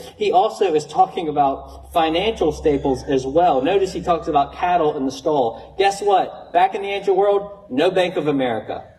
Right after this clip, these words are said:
There's no B O A, uh, uh, there's no B O A. You didn't have a credit card you could go up, you know.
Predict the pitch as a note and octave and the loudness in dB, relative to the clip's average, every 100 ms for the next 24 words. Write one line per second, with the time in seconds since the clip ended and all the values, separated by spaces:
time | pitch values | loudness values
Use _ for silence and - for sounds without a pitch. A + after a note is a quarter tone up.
0 | _ _ _ - - - _ _ - - | _ _ _ -20 -20 -20 _ _ -20 -20
1 | _ _ _ - - - - _ - - | _ _ _ -20 -20 -20 -20 _ -10 -6
2 | - - - - - G4 A3+ A3+ A3+ A3+ | -6 -8 -20 0 2 4 4 4 6 6
3 | A3 G3+ G3 F#3 F3+ D#3+ F3 F3 F3 E3 | 4 -2 -2 -2 -2 -6 -4 0 0 0
4 | F#3 A3 F#3+ G3+ F#3+ F3 E3+ E3 E3+ F#3 | -2 0 4 4 4 2 2 2 -2 -2
5 | F#3+ F3 F3 F3+ E3+ - E3 D#3 D#3 D3+ | -2 -2 0 0 0 0 0 0 -4 -2
6 | D3+ D#3 D3+ D3+ - D3+ C#3+ C#3 D3 - | 2 4 4 4 0 -6 -4 -4 -6 -10